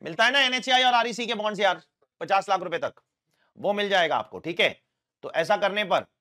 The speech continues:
विशाल की कैपिटल गेन ज़ीरो हो जाती है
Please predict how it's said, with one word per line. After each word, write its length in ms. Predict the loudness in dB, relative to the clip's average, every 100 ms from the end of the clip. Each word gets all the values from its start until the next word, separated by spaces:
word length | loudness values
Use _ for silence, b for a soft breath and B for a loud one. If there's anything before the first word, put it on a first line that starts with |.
| _ _ _ _ _ _ _ _ _ _ _ _ _ _
विशाल 520 | -16 -10 -2 2 2
की 160 | 2 -2
कैपिटल 320 | -2 0 -4
गेन 180 | -4 -4
ज़ीरो 180 | -2 -2
हो 60 |
जाती 280 | 0 -2 0
है 180 | -4